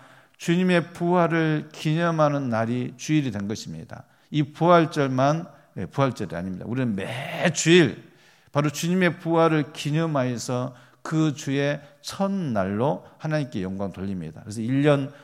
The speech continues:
오십이 주 매 주일 그 주간의 첫날입니다.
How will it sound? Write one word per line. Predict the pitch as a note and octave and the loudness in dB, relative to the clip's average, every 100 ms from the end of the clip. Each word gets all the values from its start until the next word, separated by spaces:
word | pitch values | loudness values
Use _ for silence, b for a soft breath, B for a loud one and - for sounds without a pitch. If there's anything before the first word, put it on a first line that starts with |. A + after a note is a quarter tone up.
| B | B
오십이 | C3 C#3+ C#3+ C3+ B2+ - - D3+ C3 | -2 0 2 -2 -6 -18 -2 0 0
주 | A#2+ G2+ - B B | -2 -4 -8 B B
매 | B2+ C#3 E3 F#3 G3 F#3 | 0 4 6 6 4 2
주일 | - E3 D3+ G#2 - B B | 0 2 2 0 -6 B B
그 | - G3+ G#3 | -4 2 2
주간의 | - E3 F3 E3+ D#3+ D#3+ - | 2 2 2 4 2 0 -8
첫날입니다. | - - A3+ G#3+ G#2+ E2+ G2+ F2+ E2 - | -12 -6 -4 -2 -4 -6 -8 -8 -10 -16